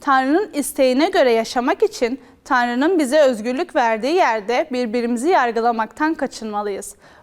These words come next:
Bu çok açık. Bu durumda yiyecek veya günler bir sorun olmamalı. Günümüzde sorunlar ne olabilir? İşte düşünmek için bir soru.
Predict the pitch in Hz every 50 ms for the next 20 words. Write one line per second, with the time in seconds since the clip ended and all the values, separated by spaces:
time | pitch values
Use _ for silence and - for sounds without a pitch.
0 | - - 311 392 - - 330 285 285 - 247 226 - - - 180 - - - _
1 | - - _ - 320 370 339 403 381 311 294 254 240 214 233 240 277 339 - -
2 | - - 262 262 247 240 233 214 311 359 370 - - 262 247 240 226 220 220 214
3 | 214 202 233 233 220 240 247 269 339 320 285 277 302 - - 277 240 247 247 254
4 | 254 247 240 233 220 208 208 202 190 196 196 190 196 - _ _ _ - 240 262
5 | 262 262 262 262 277 269 233 294 359 370 - 349 294 254 247 233 247 262 294 302
6 | 294 294 269 247 233 214 202 190 - - 196 196 - _ _ _ _ - - -
7 | - 262 - - 285 285 269 254 - 277 254 269 285 285 294 285 - - 254 254
8 | 240 220 214 - - 220 202 196 190 196